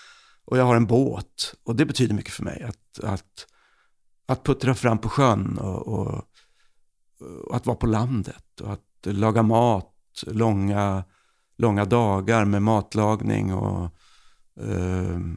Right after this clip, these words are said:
sådär. Det, det, det, det är mitt sätt att koppla av. Men jag har liksom ingen, ingen,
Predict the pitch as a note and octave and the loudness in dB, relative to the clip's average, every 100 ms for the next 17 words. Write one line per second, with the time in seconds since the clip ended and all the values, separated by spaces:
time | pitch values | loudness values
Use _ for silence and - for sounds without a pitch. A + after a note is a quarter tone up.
0 | - - G#2+ A2 G#2 A#2+ A#2 - A#2+ B2 | -12 -8 -6 -6 -2 -2 -2 -2 -2 -2
1 | A#2+ G#2+ G2+ C#3 D3 - D#3+ C3+ A2+ G#2+ | -2 -4 -2 0 0 2 2 2 0 -2
2 | - - - - - - - - - - | -6 -8 -6 -8 -6 -8 -4 -4 -4 -6
3 | - - - - - A2 B2 D3 D3+ D3+ | -12 -20 -20 -20 -6 0 2 4 2 2
4 | D3+ D3+ C#3 D#3+ D3 D3+ C#3 D#3 | 0 2 2 0 0 -2 0 -2